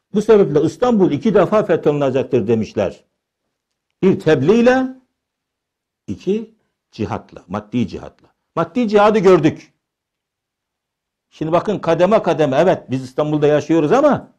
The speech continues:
insanlar manen perişan, yoksun, fakir.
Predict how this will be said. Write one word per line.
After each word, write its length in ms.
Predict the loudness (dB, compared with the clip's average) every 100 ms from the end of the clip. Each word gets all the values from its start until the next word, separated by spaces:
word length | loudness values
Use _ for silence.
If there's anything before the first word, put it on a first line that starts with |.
| _ _ _ _ _ _
insanlar 440 | -8 -6 -4 -2 -2
manen 440 | 0 0 -2 -4
perişan, 540 | -2 -2 -4 -8 -8 -14 _ _ _
yoksun, 420 | -6 -6 -4 -6
fakir. 600 | -4 -8 -2 0 0 -2